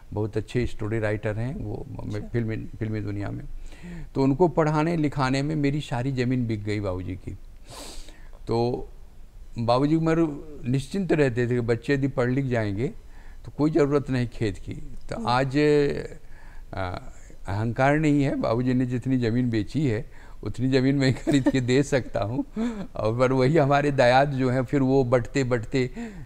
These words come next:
Speaker 1: दस बीघा से पाँच, पाँच से दो, दो से एक,
Speaker 2: एक।
Speaker 1: हालत ख़राब हो जाती है।
Speaker 2: जी,
Speaker 1: तो
Speaker 2: जी।
Speaker 1: मेरे पिताजी निरक्षर थे, उन्होंने यह निर्णय लिया था मैं अपने बच्चे को पढ़ाऊँगा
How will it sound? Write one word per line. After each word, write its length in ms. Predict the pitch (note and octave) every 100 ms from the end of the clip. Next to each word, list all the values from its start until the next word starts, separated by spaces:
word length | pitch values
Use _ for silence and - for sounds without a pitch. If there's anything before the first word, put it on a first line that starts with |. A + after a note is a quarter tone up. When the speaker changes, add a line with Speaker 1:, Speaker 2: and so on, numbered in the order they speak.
| -
Speaker 1:
दस 260 | A#2 A#2+
बीघा 280 | C3 A#2+ A#2+
से 140 | A#2 B2
पाँच, 320 | A#2 A#2 A2+
पाँच 260 | A#2+ A#2
से 140 | - A#2
दो, 180 | A2+ A2+
दो 300 | A2+ A2+ A#2
से 140 | B2
एक, 300 | A2+ B2+ B2
Speaker 2:
एक। 120 | C3+
Speaker 1:
हालत 260 | A2+ B2 A#2+
ख़राब 300 | - G#2 F2
हो 80 | F#2
जाती 340 | D#2 D#2+ G#2
है। 80 | G#2
Speaker 2:
जी, 260 | A3+ A3+ A3
Speaker 1:
तो 160 | D#3
Speaker 2:
जी। 60 | -
Speaker 1:
मेरे 200 | A2+ C3+
पिताजी 600 | C#3 C3+ D3+ D#3 D#3+ - - - - G#2+
निरक्षर 540 | B2 C3 C3+ E3+ D#3
थे, 220 | A#2 F2+ - - - - - - - - - -
उन्होंने 380 | B2+ C#3+ C#3 C3
यह 240 | A#2+ A#2+
निर्णय 360 | B2 B2 C3 E3
लिया 220 | D#3 C#3+
था 120 | C#3+
मैं 160 | B2+ A#2+
अपने 200 | A2+ B2
बच्चे 280 | A2+ - A2+
को 120 | A#2
पढ़ाऊँगा 540 | A2 G2 A2+ C3 A#2